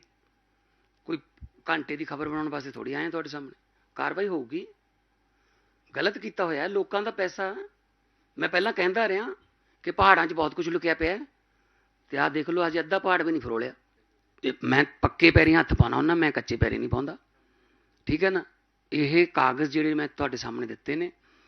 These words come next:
ਹੁਣ ਸਿੰਪਲ ਇਹਦੇ 'ਚੋਂ ਸੈਂਟਰਲ ਏ ਡੀ ਆਈ ਨਿਕਲਦਾ ਹੈ, ਕੇਂਦਰੀ ਭਾਵ, ਕਿ ਆਪ ਪਹਿਲਾਂ ਜ਼ਮੀਨ ਖਰੀਦੀ ਆਪਦੀ ਹੋਰ ਕੰਪਨੀ ਦੇ ਨਾਂ 'ਤੇ, ਫਿਰ ਖਰੀਦੀ ਤਾਜ ਟਰੈਵਲ ਦੇ ਨਾਂ 'ਤੇ,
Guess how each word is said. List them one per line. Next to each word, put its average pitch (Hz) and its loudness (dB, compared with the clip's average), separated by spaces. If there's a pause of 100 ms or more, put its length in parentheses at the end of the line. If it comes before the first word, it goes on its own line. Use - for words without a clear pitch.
(420)
ਹੁਣ 175 4
ਸਿੰਪਲ 170 2
ਇਹਦੇ 175 6
'ਚੋਂ 175 2
ਸੈਂਟਰਲ 151 0
ਏ 143 0
ਡੀ 143 0
ਆਈ 139 2
ਨਿਕਲਦਾ 127 -6
ਹੈ, 151 -12 (220)
ਕੇਂਦਰੀ 123 -6
ਭਾਵ, 131 -6 (920)
ਕਿ 160 -4 (1500)
ਆਪ 151 10
ਪਹਿਲਾਂ 165 4
ਜ਼ਮੀਨ 139 0
ਖਰੀਦੀ 151 2
ਆਪਦੀ 143 0 (100)
ਹੋਰ 113 0
ਕੰਪਨੀ 131 -2
ਦੇ 156 -2
ਨਾਂ 156 -2
'ਤੇ, 160 -14 (420)
ਫਿਰ 160 2
ਖਰੀਦੀ 151 0
ਤਾਜ 117 2
ਟਰੈਵਲ 147 -2
ਦੇ 160 -2
ਨਾਂ 160 0
'ਤੇ, 160 -12